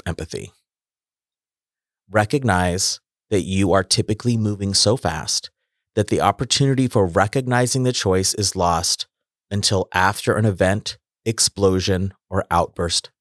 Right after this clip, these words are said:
happens. It is these moments that provide the groundwork for review and reflection,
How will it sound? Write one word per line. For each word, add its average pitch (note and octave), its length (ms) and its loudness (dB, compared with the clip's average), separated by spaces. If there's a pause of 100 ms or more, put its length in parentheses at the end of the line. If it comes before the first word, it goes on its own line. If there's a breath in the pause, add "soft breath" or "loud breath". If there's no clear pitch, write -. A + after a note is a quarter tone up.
(100)
happens. - 560 -6 (1300)
It A2 80 0
is G2+ 160 2
these A2+ 260 2
moments G2+ 600 2 (200)
that G#2 140 0
provide F2+ 480 2
the A2+ 60 -4
groundwork G#2+ 600 0
for G2+ 100 -2
review F#2 600 0
and G2+ 140 -2
reflection, - 640 -6